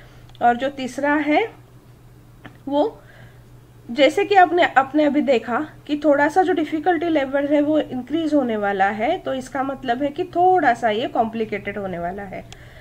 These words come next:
तो implementation थोड़ा सा complicated हो जाएगा। So ये हो गया आपका third disadvantage। पर अगर ये तीनों disadvantages को हम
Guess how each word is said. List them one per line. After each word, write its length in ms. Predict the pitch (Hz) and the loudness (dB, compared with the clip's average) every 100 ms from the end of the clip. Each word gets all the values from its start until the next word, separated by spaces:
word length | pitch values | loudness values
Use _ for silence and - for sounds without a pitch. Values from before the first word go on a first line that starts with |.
| - - | -12 -4
तो 80 | 339 | 0
implementation 840 | 311 277 320 370 339 359 381 381 | 0 0 0 0 0 -2 0 -2
थोड़ा 360 | 320 311 370 392 | 0 2 2 2
सा 120 | 381 | 0
complicated 720 | 320 254 262 254 240 226 226 | 0 0 -6 -6 -6 -4 -6
हो 200 | 240 233 | -4 -4
जाएगा। 520 | 226 220 214 220 349 415 - - - - - - | -2 -2 -2 -2 -4 -4 -14 -20 -20 -20 -20 -14
So 180 | - 311 | -2 0
ये 160 | 320 269 | 2 2
हो 160 | 247 208 | 2 2
गया 260 | 208 226 | 2 2
आपका 240 | - 277 359 | 0 -2 -2
third 300 | 294 240 196 | 2 2 0
disadvantage। 720 | 185 190 175 175 156 170 - - - - | -4 -6 -4 -6 -6 -12 -14 -20 -20 -2
पर 220 | 277 285 262 | 0 2 0
अगर 280 | 254 339 | 4 4
ये 220 | 330 339 302 | 4 -2 -2
तीनों 400 | 302 254 285 370 | -4 -2 0 0
disadvantages 840 | 349 320 269 262 240 220 220 214 | 0 -2 -2 -4 -2 -2 -2 -4
को 140 | - 233 | -4 -2
हम 240 | 233 | -2